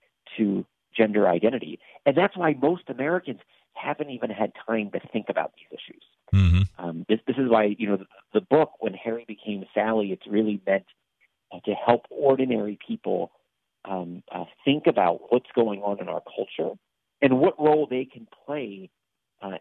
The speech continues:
Speaker 1: in making the future better.
Speaker 2: Our guest is Ryan Anderson. He's with us for the rest of this half hour.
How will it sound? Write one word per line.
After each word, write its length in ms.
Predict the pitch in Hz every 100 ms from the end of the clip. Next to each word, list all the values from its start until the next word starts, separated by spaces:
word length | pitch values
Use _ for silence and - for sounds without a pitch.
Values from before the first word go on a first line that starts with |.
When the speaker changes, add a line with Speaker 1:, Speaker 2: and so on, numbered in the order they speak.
| 120
Speaker 1:
in 260 | 101 101
making 420 | 104 117 - 107 101
the 80 | - -
future 560 | 113 - 104 92 92 _ _ _
better. 360 | 101 90 - - _ _ _ _ _ _ _ _ _ _ _ _ -
Speaker 2:
Our 120 | 123
guest 380 | 113 160 165 -
is 180 | 127 95
Ryan 360 | 135 143 135
Anderson. 500 | 135 143 143 - 147
He's 220 | 127 107
with 200 | 113 131
us 140 | 135 117
for 160 | -
the 100 | 107
rest 300 | 101 120 120
of 80 | 117
this 220 | 113 113
half 280 | 117 113 101
hour. 440 | 117 120 101 95